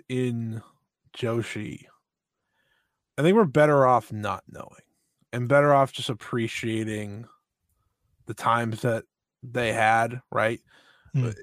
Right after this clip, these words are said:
Speaker 1: Jungle Kiona's run, while ending unremarkably, un-,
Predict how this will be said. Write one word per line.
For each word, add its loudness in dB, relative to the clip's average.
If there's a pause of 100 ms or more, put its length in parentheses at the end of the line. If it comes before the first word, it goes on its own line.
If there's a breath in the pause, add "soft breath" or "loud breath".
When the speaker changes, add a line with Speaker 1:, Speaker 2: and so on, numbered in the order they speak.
Speaker 1:
Jungle 4
Kiona's 4
run, 4
while 6
ending 0 (180)
unremarkably, -2
un-, -4